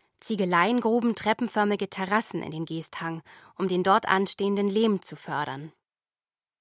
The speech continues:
Heute ist das geschäftige Treiben zum Erliegen gekommen.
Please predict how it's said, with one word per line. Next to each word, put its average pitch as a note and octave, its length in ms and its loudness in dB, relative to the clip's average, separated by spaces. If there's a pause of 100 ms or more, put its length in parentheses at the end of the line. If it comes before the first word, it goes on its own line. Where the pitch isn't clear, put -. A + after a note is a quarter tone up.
(1120)
Heute C#4+ 260 6
ist A#3+ 220 2
das A3+ 160 0
geschäftige G#3+ 520 0
Treiben G3+ 380 4
zum G#3+ 160 -2
Erliegen G#3 380 0
gekommen. - 480 -8